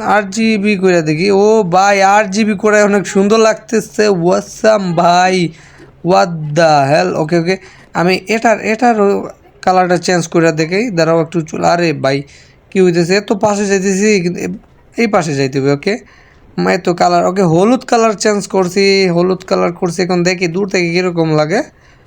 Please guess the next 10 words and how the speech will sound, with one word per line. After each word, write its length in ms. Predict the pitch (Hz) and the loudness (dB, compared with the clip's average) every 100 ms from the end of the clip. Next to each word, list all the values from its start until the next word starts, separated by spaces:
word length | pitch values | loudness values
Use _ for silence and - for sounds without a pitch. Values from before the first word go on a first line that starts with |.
| _ _ _ | _ _ _
সুন্দরই 420 | - 262 269 262 | 0 4 4 2
তো 120 | 208 208 | 2 0
লাগতেছে 540 | 214 - - - 214 185 | 0 -2 -18 -4 0 0
ভাই। 580 | 156 170 180 180 175 156 - - - _ - | 0 -2 -2 -2 -2 -4 -10 -20 -20 _ -4
ওকে, 200 | 220 247 | 0 0
গাড়িটা 300 | 208 226 233 | 2 2 0
চালাই 340 | 226 247 254 240 | 2 2 2 2
না, 80 | 196 | 2
এত-, 260 | 196 202 | 0 -2
এখন 240 | 233 226 | -6 -2